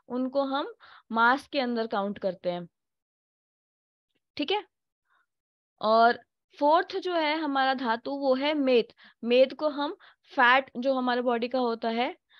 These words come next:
उससे लेते हैं, जितना हमारा फैट या फिर लिपिड कंटेंट है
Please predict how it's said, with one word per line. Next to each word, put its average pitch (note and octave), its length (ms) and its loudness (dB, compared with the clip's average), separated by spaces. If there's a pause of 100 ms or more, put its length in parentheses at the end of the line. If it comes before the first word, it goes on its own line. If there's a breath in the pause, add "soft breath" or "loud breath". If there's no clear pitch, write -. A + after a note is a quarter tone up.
(240 soft breath)
उससे B3 320 0
लेते G#3 340 -2
हैं, F#3 260 -8 (720)
जितना A3+ 300 -4
हमारा A3+ 500 -2 (580 soft breath)
फैट A3+ 340 2
या A#3 120 0
फिर B3+ 160 0
लिपिड B3 380 -2
कंटेंट A3+ 560 -4
है B3 280 -2